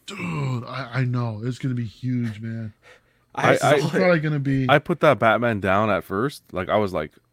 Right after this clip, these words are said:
Speaker 3: "Uh, it's okay. It's whatever." And then you sent that, me that photo of him on the ground compared to the detail, and I
Speaker 1: Mm-hmm.
Speaker 3: was like, "Wow."
Speaker 1: Guys, I don't know if, so just to put this in perspective,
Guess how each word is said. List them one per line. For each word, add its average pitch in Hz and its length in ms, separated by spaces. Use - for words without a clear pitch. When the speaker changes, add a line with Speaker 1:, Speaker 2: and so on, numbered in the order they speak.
Speaker 3:
"Uh, 120 320
it's 117 160
okay. 98 420
It's 101 180
whatever." 90 420
And 107 180
then 110 160
you 139 140
sent 127 340
that, - 180
me 113 200
that 98 180
photo 101 500
of 90 280
him 104 240
on 95 120
the 87 80
ground 87 460
compared 98 360
to 95 60
the 82 80
detail, 90 280
and 139 100
I 123 40
Speaker 1:
Mm-hmm. 87 80
Speaker 3:
was 80 120
like, 71 220
"Wow." 95 720
Speaker 1:
Guys, 135 460
I 139 100
don't 143 160
know 135 240
if, 151 140
so 131 180
just 139 200
to 175 80
put 175 180
this 156 160
in 151 80
perspective, 139 720